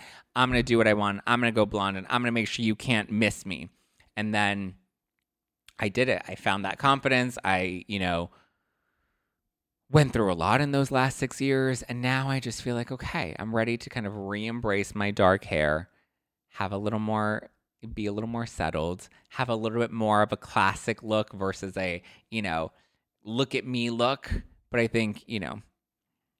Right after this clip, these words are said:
I think it, I, again, I needed it to kind of differentiate myself in the marketplace. I wanted to make sure I kind of got noticed, and now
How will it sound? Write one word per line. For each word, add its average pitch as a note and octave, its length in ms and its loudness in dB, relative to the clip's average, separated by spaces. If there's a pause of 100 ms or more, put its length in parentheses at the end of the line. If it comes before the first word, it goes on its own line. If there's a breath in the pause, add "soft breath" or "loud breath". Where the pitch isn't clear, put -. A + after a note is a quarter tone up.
(720)
I A2+ 120 0
think A2 280 -4
it, G2 360 0
I, - 160 -6 (120)
again, C#3+ 340 0
I B2+ 120 0
needed C#3 320 0
it C3+ 120 -2
to C3 100 -6
kind B2 180 -4
of A2+ 100 -6
differentiate A2+ 600 0
myself G2 360 0
in G2+ 80 -4
the G2+ 60 -4
marketplace. B2 800 2 (320 loud breath)
I G2+ 580 2
wanted A#2 400 2
to A2+ 40 0
make G#2+ 280 0
sure G2+ 360 -2
I F#2 60 -4
kind G2 200 -8
of F#2 80 -14
got - 160 -4
noticed, A2+ 460 2
and F#2 100 -8
now F#2+ 440 -2